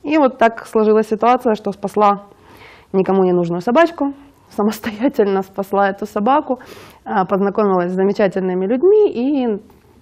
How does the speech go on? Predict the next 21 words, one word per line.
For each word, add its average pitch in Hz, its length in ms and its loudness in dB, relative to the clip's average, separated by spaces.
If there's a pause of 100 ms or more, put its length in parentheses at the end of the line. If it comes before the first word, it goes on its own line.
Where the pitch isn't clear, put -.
(120)
этот 202 240 0
процесс 214 320 -6
уже 190 140 -4
как 190 140 -6
бы 190 220 -6 (1040)
вошёл 254 360 4
в 190 120 2
ритм. 175 320 0
Мне 196 260 0
помогала 214 520 2
на 196 100 0
тот 196 160 -12
момент, 190 300 -2
на 180 60 -4
две 180 100 -6
тысячи 190 200 -10
двенадцатый 196 380 -8
год, 277 160 -2
такая 196 280 -8
одна 196 160 -8
девочка, 262 420 -6